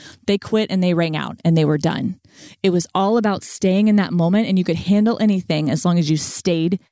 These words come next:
in the moment and gave it everything that you had. Now, here's the deal.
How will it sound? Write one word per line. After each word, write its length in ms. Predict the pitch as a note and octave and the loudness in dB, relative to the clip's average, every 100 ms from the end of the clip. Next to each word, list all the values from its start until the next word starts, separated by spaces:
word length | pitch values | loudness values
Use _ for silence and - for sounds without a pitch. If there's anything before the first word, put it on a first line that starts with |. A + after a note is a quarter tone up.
| _ | _
in 380 | F3+ E3+ E3+ F3+ - | -2 0 0 -2 -2
the 140 | F3 | -4
moment 440 | E3+ D#3 D#3 G#3 - | -2 -2 0 0 0
and 140 | F3+ | 0
gave 180 | F3 D#3 | 0 0
it 100 | - | -2
everything 540 | - D3+ E3 E3 E3 D#3 | -6 -2 -2 0 -2 -2
that 140 | D#3 | -2
you 120 | E3+ | -2
had. 420 | D#3+ E3 C#3 - - _ _ - - _ _ _ | -2 -4 -6 -8 -12 _ _ -20 -20 _ _ _
Now, 120 | G3+ | 2
here's 240 | G3+ A#3 G#3+ | 4 2 0
the 100 | G3+ | -2
deal. 400 | A#3 B3 - | -2 -2 -6